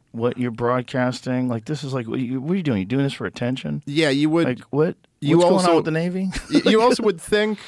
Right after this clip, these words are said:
Speaker 2: and I'm not inside the minds of everybody who joins the military, but I feel like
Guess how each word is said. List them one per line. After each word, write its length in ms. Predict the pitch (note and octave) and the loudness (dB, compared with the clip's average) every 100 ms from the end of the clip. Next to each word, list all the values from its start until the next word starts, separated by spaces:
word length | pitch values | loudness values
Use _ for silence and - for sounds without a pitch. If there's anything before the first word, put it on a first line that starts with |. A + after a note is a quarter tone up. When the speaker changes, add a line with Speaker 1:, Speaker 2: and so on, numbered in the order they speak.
| - | -4
Speaker 2:
and 140 | G3+ | 0
I'm 80 | A#3+ | 4
not 160 | A3+ D#3 | 4 4
inside 500 | C3+ - C3 A#2+ G#2+ | 2 2 4 4 2
the 60 | G#2+ | 2
minds 440 | A2 G#2+ A2+ G#2+ | 2 4 2 0
of 100 | G2+ | 2
everybody 440 | G#2 G2+ G#2 G2+ G2+ | 2 2 2 2 0
who 80 | |
joins 320 | G2+ G#2 G2+ F#2 | 0 0 0 -2
the 60 | |
military, 640 | G#2+ A2 G#2 A#2+ A2+ A#2 - _ _ - | -2 -2 0 0 2 0 -4 _ _ -2
but 120 | D3+ | 0
I 60 | |
feel 260 | D#3+ G#3+ G#3+ | 0 2 4
like 320 | G3 E3 - | 4 2 -8